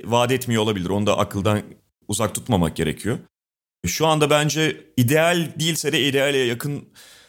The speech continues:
süresinde ve rolünde oynuyor Alperen. Bu şartlar altında, bu takım içerisinde. Yani sen az önce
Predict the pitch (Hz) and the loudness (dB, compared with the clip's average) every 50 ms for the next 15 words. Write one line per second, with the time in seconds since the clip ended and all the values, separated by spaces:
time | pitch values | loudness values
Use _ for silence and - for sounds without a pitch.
0 | _ - - - - 120 131 123 - - 127 123 131 127 123 123 120 117 113 117 | _ -10 -8 -4 0 2 2 2 2 -2 0 0 2 2 4 2 2 2 2 2
1 | 113 117 127 123 113 107 107 104 92 78 - - 82 82 82 - 87 76 - 71 | 2 2 2 2 2 2 0 0 -2 -2 -2 -4 -4 -4 -4 -4 -4 -6 -6 -6
2 | - _ _ _ _ _ 95 95 110 - - 92 87 - - 85 78 78 76 - | -8 _ _ _ _ _ -2 0 0 2 2 0 -2 0 0 0 0 0 -2 -2
3 | - 80 80 92 92 98 82 - 80 78 - - - - 78 73 71 - - 76 | -2 -2 -2 0 0 -2 -2 -2 -4 -6 -6 -6 -6 -6 -6 -4 -6 -6 -6 -6
4 | 57 57 - - _ - - - - - - - _ - - 101 95 98 101 101 | -8 -8 -10 -12 _ -20 -20 -20 -20 -20 -20 -20 _ -4 0 2 2 4 2 2
5 | 101 - - - _ _ _ _ _ _ _ _ _ - - - - 117 110 117 | 0 -2 -8 -16 _ _ _ _ _ _ _ _ _ -12 -10 -4 -2 0 2 2
6 | 120 113 120 113 110 117 120 117 117 117 117 - | 2 2 2 0 2 2 2 2 2 0 -2 -6